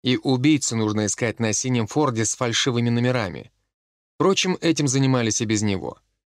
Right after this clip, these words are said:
Под руководством следователя Панаева, который все-таки смог освободиться от своих важных дел и заняться работой.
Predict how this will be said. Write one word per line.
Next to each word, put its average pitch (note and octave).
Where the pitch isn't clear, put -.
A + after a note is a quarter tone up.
Под G#2
руководством E3+
следователя D#3
Панаева, G2
который G#2+
все-таки A2+
смог C3
освободиться G#2+
от G#2
своих A2+
важных G#2
дел D#3+
и -
заняться A2+
работой. A2